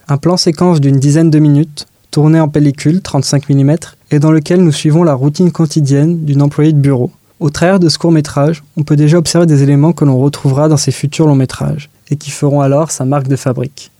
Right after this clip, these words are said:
À savoir, cette utilisation récurrente de plans séquences ou de longs plans à la mise en scène importante,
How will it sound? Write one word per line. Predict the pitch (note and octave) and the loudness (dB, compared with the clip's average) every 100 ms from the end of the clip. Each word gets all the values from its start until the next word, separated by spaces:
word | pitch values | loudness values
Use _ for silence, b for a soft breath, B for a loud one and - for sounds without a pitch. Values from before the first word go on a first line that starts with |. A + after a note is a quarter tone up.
| _ | _
À | C#3+ | -4
savoir, | - C#3+ C#3 C3+ C#3+ - | -2 0 0 -2 -6 -8
cette | - D3 | -6 -4
utilisation | D3 D3 D3 C#3 C#3+ | -2 0 0 0 0
récurrente | C#3+ D3+ D3 D3+ | 0 -2 0 2
de | C#3+ | 0
plans | C3+ C#3+ | 0 -2
séquences | - D3 - D3 D3 - | 0 -2 0 0 0 -2
ou | C#3 | 0
de | C#3 | 2
longs | C#3+ D3 | 2 0
plans | - C#3+ | 0 0
à | C#3 | 2
la | C3 | 0
mise | C3+ | 0
en | C3 | -2
scène | - C#3 | -2 -2
importante, | C3 C3 - D3+ F#3 - | -2 -4 -4 -2 -2 -6